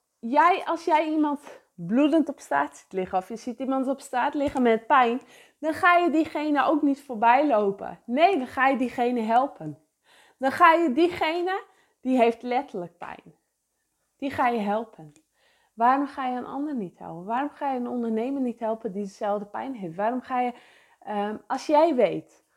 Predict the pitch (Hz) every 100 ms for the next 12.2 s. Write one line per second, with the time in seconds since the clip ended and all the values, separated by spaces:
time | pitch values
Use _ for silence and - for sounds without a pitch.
0 | _ _ _ - 233 240 247 - - 254
1 | 262 262 269 - 233 190 156 165 - -
2 | _ _ 214 214 208 208 208 226 262 285
3 | 302 277 - - - 247 254 254 247 254
4 | 240 - 220 226 285 359 - 349 370 -
5 | _ _ _ _ _ _ _ _ _ -
6 | 208 196 190 185 - 202 185 202 359 494
7 | _ _ _ _ _ - 226 220 214 -
8 | 220 240 - - - 170 - - - 143
9 | - - 147 _ _ _ _ _ _ _
10 | _ _ _ _ - _ - 240 247 240
11 | 208 196 247 339 359 240 208 294 - -
12 | - _